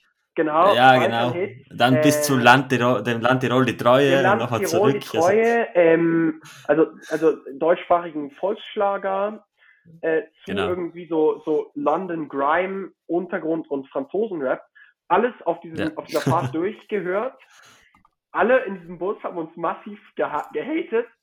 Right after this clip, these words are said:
Speaker 1: Die fanden uns richtig scheiße. Äh, wir haben uns halt diese Flasche Champagner reingeschnabelt und einfach eine richtig lustige Zeit gehabt. Und, ähm, ja, äh, das ist so ein bisschen,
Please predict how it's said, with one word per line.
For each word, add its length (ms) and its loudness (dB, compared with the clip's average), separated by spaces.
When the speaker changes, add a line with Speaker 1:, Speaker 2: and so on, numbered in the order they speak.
Speaker 1:
Die 80 -20
fanden 260 -8
uns 180 -10
richtig 280 -18
scheiße. 460 -4
Äh, 260 4
wir 200 -4
haben 140 -2
uns 180 -6
halt 160 -8
diese 180 -10
Flasche 300 -8
Champagner 540 -6
reingeschnabelt 800 -4
und 360 0
einfach 280 -6
eine 140 -4
richtig 300 -8
lustige 400 -6
Zeit 260 -2
gehabt. 240 -8
Und, 380 0
ähm, 480 0
ja, 440 0
äh, 140 -6
das 160 -6
ist 100 -18
so 60 -4
ein 60 -4
bisschen, 340 -6